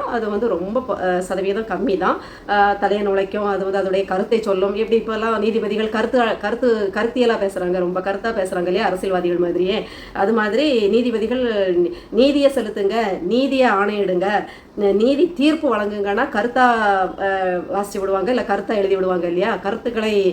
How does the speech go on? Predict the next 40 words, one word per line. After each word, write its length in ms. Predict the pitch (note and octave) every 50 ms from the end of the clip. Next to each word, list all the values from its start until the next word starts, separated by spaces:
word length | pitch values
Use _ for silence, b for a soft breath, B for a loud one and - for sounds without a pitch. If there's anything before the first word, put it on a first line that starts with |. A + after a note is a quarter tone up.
| B B B B B
அஹ், 300 | F#3+ G3 F#3+ F#3 F#3 F3+
பிரசவிப்பாங்க 680 | F3+ G3 F#3 F3 G#3 G#3 G3+ F#3+ F#3 F3+ E3+ D#3+ F3+ -
இப்போ 160 | - F#3+ F3+
உள்ள 140 | F3+ F3+ F#3
நீதிபதிகள் 460 | F#3 F#3 G3+ G3 F#3 F3+ F3 F3 F3
நிறைய 220 | F3 F3 F3 F3 E3
பேர். 140 | E3+ D#3 -
அது 220 | - F#3 F#3+ G#3
மாதிரி, 360 | G3 F#3 E3+ E3 - B3+ G4 B B B B B -
அஹ், 520 | G3+ G3+ G3 F#3+ F#3+ F#3 F#3 F3+ E3+ E3
கருத்துக்களை 580 | - A#3 B3+ B3+ C#4+ C#4+ C4+ B3+ B3 A#3 A3 A3
பிரசவிக்கிற 540 | G#3+ F#3+ G3 - G#3 G#3 G3+ - - G3+ F#3+
ஒரு 180 | F#3+ F#3+ F#3+ F#3+ F#3 F#3 F3 E3+ E3 E3+ D#3+ - - -
சபையாக 380 | - F#3 F#3 G3 G3 G3 F3+ F#3+
தான் 180 | F#3+ A#3+ D#4 C#4+
அது 460 | A3 F#3 G3 G3 F#3+ F#3 F3 E3+ E3+ -
பெரும்பாலும் 440 | G3+ G3+ G#3 A#3 G#3 G#3+ A3 A#3 G#3
இருக்கு. 320 | F3+ A#3 B3 B3 A#3+ G3 -
ஆனா 220 | - F3 G3 A3+
அதுக்கு 280 | G3+ F#3 - G3 F#3 A#3+
அதிகாரம், 460 | G#3+ F3+ E3+ F#3 G3+ G3 G3 A#3+ B3 B3 B B B B B
அஹ், 260 | - G3+ G3 G3 F#3
அதுக்கு 340 | F3 F3+ F#3 G3+ G3+ - B3
உட்பட்ட 420 | A#3 G#3+ G3 F#3+ - A3+ A3+ - B3+
அதிகாரத்தின்படி 680 | A3 G3 G3+ A3 G#3+ G#3+ G#3+ G#3+ A3+ A3 G3+ G3+ G#3 C4
செயல்பட்டா 560 | B3+ - G#3+ G3+ G#3 A3 F#3+ F#3+ F3+ - A#3+ C#4+ F#4+ B B B B
நிறைய 300 | - F3+ F3+ F#3 G#3+ B3+
நல்ல 220 | C4+ B3 A3 A3 G#3+
விளைவுகள் 360 | G#3 G3+ G#3 G3+ G#3+ A3 A3
நடந்திருக்கும். 440 | G3 F3+ F3+ F#3+ G3 F#3+ B3 B3+ G#3+
இன்னைக்கு 240 | G#3 G#3+ G3 B3 B3
பதினஞ்சு 360 | G3+ F#3+ F#3 A#3 B3 C4 B3
வருஷமா 580 | B3+ A#3 A3 A3+ - B3 G#3+ A3 A#3 C4 D4 D4
நாம 240 | B3+ G#3 G3+ G#3 G#3
இதுக்கு 240 | F#3+ G3 G3 B3+ B3
காத்து 280 | - G3+ G#3+ G#3 B3+
கிடக்க 220 | A3+ G#3 G3 - F#3+
வேண்டிய 220 | F#3 F#3 G3+ F#3+
அவசியமே 460 | F3 E3+ G#3 - G#3 G3+ G3+ G3+ G3+
இல்ல. 180 | F#3+ F3+ F3